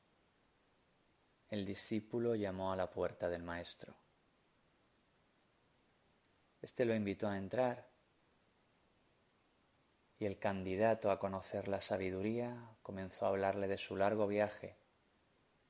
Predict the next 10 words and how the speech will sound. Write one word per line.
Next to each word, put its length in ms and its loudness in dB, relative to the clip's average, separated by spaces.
y 60 -6
de 100 2
las 160 4
muchas 420 -2
noches 320 -4
sin 220 -2
dormir 480 0
estudiando 640 0
libros, 760 0
tradiciones, 1000 -2